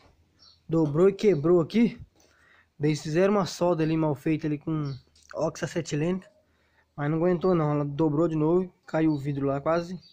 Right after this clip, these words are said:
quebrou o vidro aí. E aqui, ó, também já tá com sintomas aqui meio de rachadura aqui, querendo quebrar já também o focinho do motor aqui, ó. Não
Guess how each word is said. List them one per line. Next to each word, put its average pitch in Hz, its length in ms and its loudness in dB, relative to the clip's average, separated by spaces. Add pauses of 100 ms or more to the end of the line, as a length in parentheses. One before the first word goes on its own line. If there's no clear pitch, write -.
(840)
quebrou 151 320 -2
o 139 40 -4
vidro 127 260 -6
aí. 117 140 -10 (1000)
E 143 60 -10
aqui, 135 260 -4
ó, 170 80 0 (1080)
também 147 220 -2
já 156 100 -2
tá 151 140 -2
com 170 160 -4
sintomas 165 480 -2
aqui 147 180 -6
meio 160 320 0
de 143 80 -6
rachadura 151 500 0
aqui, 160 120 -10
querendo 170 180 0
quebrar 151 400 0
já 147 120 -2
também 151 200 0
o 147 60 2
focinho 151 360 -6
do 151 40 -2
motor 147 320 0
aqui, 143 160 -2
ó. - 40 0
Não 139 60 -12